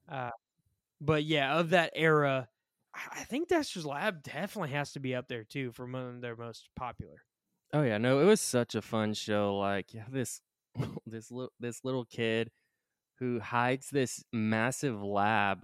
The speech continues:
Speaker 2: inside his house. How? I have
Speaker 1: Mm-hmm.
Speaker 2: no idea, but he did,
Speaker 1: <laughs>
Speaker 2: and he
Speaker 1: Yeah, how
Speaker 2: was
Speaker 1: did the parents not notice with the energy bill?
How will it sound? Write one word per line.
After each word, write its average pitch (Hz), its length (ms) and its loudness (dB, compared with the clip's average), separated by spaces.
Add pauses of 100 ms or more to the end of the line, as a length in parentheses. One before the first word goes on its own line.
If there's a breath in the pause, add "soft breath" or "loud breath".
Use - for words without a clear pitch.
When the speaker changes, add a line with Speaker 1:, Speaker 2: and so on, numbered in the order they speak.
Speaker 2:
inside 104 560 -4
his 104 200 -4
house. 98 640 -4 (360)
How? 135 500 0 (160)
I 117 140 -4
have 110 120 -6
Speaker 1:
Mm-hmm. 110 100 -10
Speaker 2:
no 110 80 -2
idea, 101 420 -6
but 98 160 -6
he 110 160 -12
did, 101 420 -4
Speaker 1:
<laughs> - 20 -14
Speaker 2:
and 101 360 -6 (640)
he - 200 -8
Speaker 1:
Yeah, 165 80 2
how 208 140 4
Speaker 2:
was 254 60 2
Speaker 1:
did 262 40 -8
the 294 120 -2
parents 269 300 0
not 196 100 -2
notice 196 320 6
with 180 100 -6
the 147 200 -4
energy 151 380 0
bill? 110 360 -6